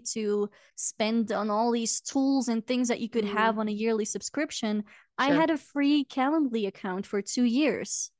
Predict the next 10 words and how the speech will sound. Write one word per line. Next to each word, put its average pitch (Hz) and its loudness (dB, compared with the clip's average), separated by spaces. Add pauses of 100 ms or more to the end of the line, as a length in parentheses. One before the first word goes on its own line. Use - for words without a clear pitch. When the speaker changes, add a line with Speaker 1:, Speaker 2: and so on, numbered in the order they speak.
(240)
Speaker 2:
Yeah. 247 -2 (160)
Speaker 1:
And 240 4
it 240 2
worked 254 0
perfectly 247 0
fine. 262 0
<laughs> 285 2
Speaker 2:
Right. 349 6
Speaker 1:
You 285 -2
know? 285 -2